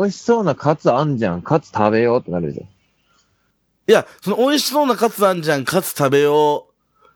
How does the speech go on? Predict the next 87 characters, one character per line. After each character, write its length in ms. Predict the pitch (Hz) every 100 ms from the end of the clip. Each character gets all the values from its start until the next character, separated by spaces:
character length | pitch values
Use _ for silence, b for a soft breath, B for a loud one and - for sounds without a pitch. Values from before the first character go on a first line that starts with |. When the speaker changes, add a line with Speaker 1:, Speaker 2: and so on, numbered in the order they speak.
| _
Speaker 2:
う 40 | 151
に 160 | 165
な 180 | 170 185
る 220 | 151 127
前 220 | 123 170
に 100 | 120
さ、 280 | 107 120 104 B B
ハ 220 | - 311
ン 120 | 320 302
バ 160 | 320
ー 60 | 202
グ 140 | 143
裏 140 | 143 165
切 80 |
ら 80 | 175
れ 80 | 139
て 80 | 104
る 60 |
こ 80 | 95
と 80 | 92
が 80 | 90
あ 20 |
る 60 | 101
わ 60 |
け 60 | 104
じ 60 |
ゃ 60 | 80
ん。 20 |
Speaker 1:
い 20 | - _ _ B B B _ - - _ _ _ _ -
や、 140 | 127
そ 120 | -
れ 80 | 185
は 60 | 254
勝 160 | 208
手 80 | -
に 80 | 240
俺 160 | 226
が 100 | 220
信 320 | 220 214 226 208
じ 40 |
た 120 | 147 104
だ 100 | 101
け 80 |
じ 60 | 101
ゃ 40 |
ん。 40 | -
Speaker 2:
<laughs> 720 | _ _ _ _ _ _ _ -
い 60 |
や。 100 | 233
Speaker 1:
勝 180 | - 151
手 160 | - 208
に 100 | 214
俺 160 | 208
が 120 | 208 190
幻 280 | 143 190
想 120 | 165 196
を 20 |
抱 200 | 185 190
い 60 |
て、 140 | - 117
勝 180 | - 117
手 120 | 139
に 80 | 139
俺 120 | 139
が 80 | 135
裏 180 | 123 123
切 60 |
ら 80 | 135
れ 60 | 113
て 80 |
る 80 | 101
よ 160 | 117 165
う 40 |
な 100 | 135
気 140 | - 151
に 60 |
な 100 | 135
っ 80 | 143
て 100 | -
る 60 | 92
だ 100 | 90
け 60 |
じ 60 | 78
ゃ 20 |
ん、 20 |
そ 60 | 76
れ。 120 | 71